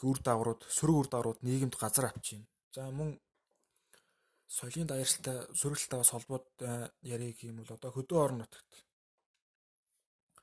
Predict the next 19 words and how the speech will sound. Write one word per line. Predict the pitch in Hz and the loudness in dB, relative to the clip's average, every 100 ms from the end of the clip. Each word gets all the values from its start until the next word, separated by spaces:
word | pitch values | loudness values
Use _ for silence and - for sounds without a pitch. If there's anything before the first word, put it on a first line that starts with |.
| _ - - - - | _ -18 -18 -18 -14
бас, | 120 120 123 | 0 6 6
ам, | 120 117 120 _ _ _ _ _ | 6 -4 -8 _ _ _ _ _
таван | - 127 131 | -4 2 2
шүү | - 127 | 2 0
малаа | 117 107 127 117 113 _ _ _ _ _ _ _ _ | 0 -2 -2 -2 -6 _ _ _ _ _ _ _ _
гоё | 107 110 | -10 -8
ингээд | 107 110 - _ _ - - | -8 -8 -10 _ _ -18 -8
мориороо | 113 120 143 151 160 | -2 2 6 6 6
ингээд | 120 107 | 2 -6
хариулдаг | - 110 113 - | -8 -8 -8 -10
байсан. | 110 101 - 110 | 0 2 2 0
Одоо | 110 - 143 127 _ _ - | -12 -8 -6 -6 _ _ -10
мочлокоор, | 127 - 151 - 127 117 | -4 -2 -2 -2 -2 -2
одоо | 113 156 147 | -2 -2 2
бүр | |
сүүлдээ | 143 160 - 139 | 2 2 -2 -2
машинаар | 135 127 - 185 156 | -2 2 2 2 2
хүртэл | - - 113 | 0 -2 -8
ингээд | 110 | -8